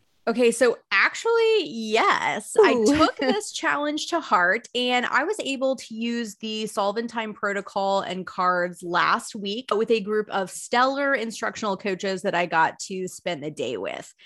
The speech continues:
Speaker 1: And so I did flip the way that I use the protocol, and I focus less on the thing, solve in time, and more on the outcome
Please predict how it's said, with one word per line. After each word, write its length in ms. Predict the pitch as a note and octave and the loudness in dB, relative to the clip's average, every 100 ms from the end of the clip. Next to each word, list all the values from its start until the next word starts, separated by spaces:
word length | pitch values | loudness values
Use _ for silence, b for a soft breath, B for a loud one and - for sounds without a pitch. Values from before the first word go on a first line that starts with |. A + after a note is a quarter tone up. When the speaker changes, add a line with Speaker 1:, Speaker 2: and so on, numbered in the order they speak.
| B B | B B
Speaker 1:
And 160 | - A#3 | -2 -2
so 340 | - C4 B3 - | 2 2 2 2
I 120 | A3 | 0
did 460 | F#3 B3 D4+ A4 | -2 -4 -2 -2
flip 340 | - - D4 D4 | -6 -2 -2 0
the 80 | C#4+ | 0
way 200 | A3+ A3 | 2 0
that 140 | G#3 | 0
I 40 | G3+ | -2
use 260 | G3 F#3+ | -2 -6
the 80 | A3 | -6
protocol, 640 | - F#3+ F3+ - F#3+ F#3 | -2 -2 -2 -2 0 0
and 180 | F#3 F#3+ | 0 -2
I 140 | F#3+ F#3+ | -2 -4
focus 480 | - A3 A3 G#3 - | -4 -4 -4 -6 -8
less 600 | F3 G3 G#3+ C4 - - | -4 0 2 2 -2 -6
on 480 | G#3+ G#3+ G#3+ G3 F#3 | -2 0 0 -4 -4
the 120 | F3+ F#3 | -4 -4
thing, 600 | - A3 A#3+ D4 F4 F4+ _ | -4 -4 -2 -2 -4 -6 _
solve 420 | - - A3 A3+ | -8 0 2 2
in 140 | G#3 G#3 | 0 -4
time, 400 | A3+ A3+ A#3+ A#3 | -2 -2 -2 -4
and 240 | - G#3 G#3 | -6 -4 -2
more 340 | G#3+ A3 G#3+ | 0 0 0
on 240 | - F3+ F3+ | 0 -2 -4
the 120 | - | -2
outcome 720 | - G#3 G3+ - F3+ F3+ F3 | 2 4 4 -2 -4 -2 -2